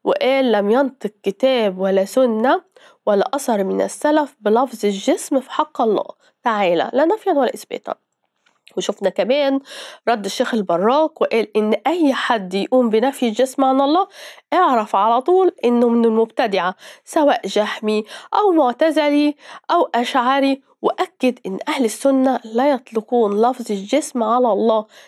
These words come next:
نفيا أو إثباتا، وإن الجهمية والمعتزلة لو أثبتوا الصفات على حقيقتها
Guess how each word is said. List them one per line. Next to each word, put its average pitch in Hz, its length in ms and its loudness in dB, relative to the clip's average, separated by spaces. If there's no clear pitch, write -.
نفيا 392 560 2
أو 233 220 0
إثباتا، - 460 -10
وإن 226 200 -2
الجهمية 220 580 0
والمعتزلة 262 840 2
لو 208 120 2
أثبتوا 330 420 -4
الصفات 320 400 -2
على 285 240 0
حقيقتها 330 760 0